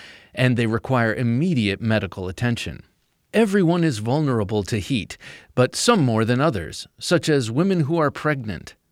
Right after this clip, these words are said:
young children and infants, older adults,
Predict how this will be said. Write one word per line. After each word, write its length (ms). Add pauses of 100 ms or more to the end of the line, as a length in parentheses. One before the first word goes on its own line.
(140)
young 360
children 480
and 160
infants, 600 (420)
older 340
adults, 680